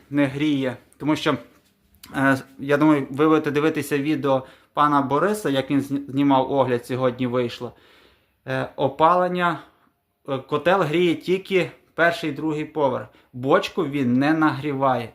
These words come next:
І я підходжу до труби, дивлюся, до трійничка, ось тут тепле, сюди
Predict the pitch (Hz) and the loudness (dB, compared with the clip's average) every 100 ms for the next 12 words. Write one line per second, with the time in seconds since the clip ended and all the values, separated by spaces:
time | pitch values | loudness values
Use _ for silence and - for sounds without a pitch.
0 | _ _ _ 135 135 156 156 139 - 151 | _ _ _ -4 2 2 0 -6 -4 -2
1 | 131 131 127 135 135 127 165 220 220 - | -2 -4 -6 -6 -6 -4 -4 -4 -6 -16
2 | _ _ _ 131 131 151 143 131 - 127 | _ _ _ -14 -6 -2 0 -2 -4 -10
3 | - - _ - 127 175 175 156 139 143 | -10 -20 _ -4 2 2 2 -2 0 -2
4 | 131 - 127 123 120 139 139 - 160 208 | -2 -2 0 0 -4 -6 -6 -2 0 0
5 | - 127 - - _ _ _ _ _ - | -2 -6 -6 -18 _ _ _ _ _ -18
6 | - 165 165 | -4 2 6